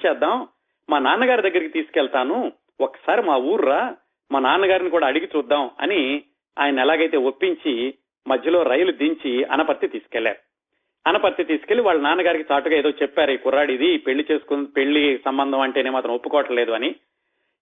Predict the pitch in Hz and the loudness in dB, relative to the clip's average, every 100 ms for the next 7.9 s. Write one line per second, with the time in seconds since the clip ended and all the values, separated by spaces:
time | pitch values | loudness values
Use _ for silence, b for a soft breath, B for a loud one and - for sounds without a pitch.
0 | - 226 233 185 220 185 170 202 196 170 | -2 0 2 2 4 2 2 2 2 0
1 | 151 170 156 123 - _ - 180 180 151 | 0 0 0 -2 -6 _ 0 2 2 0
2 | 151 175 170 160 156 160 220 - _ _ | 2 2 2 0 0 0 0 -6 _ _
3 | - 151 185 156 156 135 143 139 202 147 | -2 0 2 0 0 0 0 0 0 0
4 | 160 - 131 143 123 135 175 165 139 151 | -2 -4 0 0 2 0 2 2 2 2
5 | 151 135 110 180 277 _ _ _ _ - | 2 0 0 -2 -4 _ _ _ _ 0
6 | 190 190 151 180 247 147 156 175 165 214 | 2 2 2 0 -2 -2 0 0 0 0
7 | 190 165 175 160 139 131 156 233 - | 0 0 2 2 0 2 2 0 -4